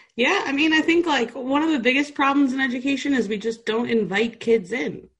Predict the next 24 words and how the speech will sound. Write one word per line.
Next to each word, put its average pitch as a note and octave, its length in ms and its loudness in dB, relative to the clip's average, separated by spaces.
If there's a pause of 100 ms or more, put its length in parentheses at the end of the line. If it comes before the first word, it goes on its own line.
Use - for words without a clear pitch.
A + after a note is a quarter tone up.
(120)
you G3+ 120 0
know? F#3+ 200 0
Like, F#3 360 -2 (600)
I, G#3 540 2 (840)
in G#3 160 -4
my G3+ 180 2
high A3 160 2
school, G#3+ 600 -2
I F#3+ 320 -4 (260)
remember G3 540 -6 (100)
n-, F#3+ 180 -10
sometimes G#3 480 -4
not F#3+ 220 -4
thinking G3 320 -4
that F3+ 140 -2
I F#3 100 -2
could G3+ 260 -4
be F3+ 140 -4
in E3 80 -4
an E3 140 -4
A D#3 160 -8 (100)
P E3 140 -10
class D#3+ 420 -8
because, E3 540 -8